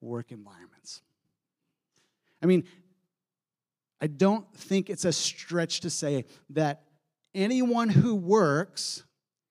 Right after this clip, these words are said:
hits some difficult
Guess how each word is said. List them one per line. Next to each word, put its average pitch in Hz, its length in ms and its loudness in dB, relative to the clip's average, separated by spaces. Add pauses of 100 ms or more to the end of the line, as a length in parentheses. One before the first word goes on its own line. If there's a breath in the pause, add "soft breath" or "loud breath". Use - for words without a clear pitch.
(300)
hits - 720 0 (440 soft breath)
some 196 400 -2
difficult 233 760 -4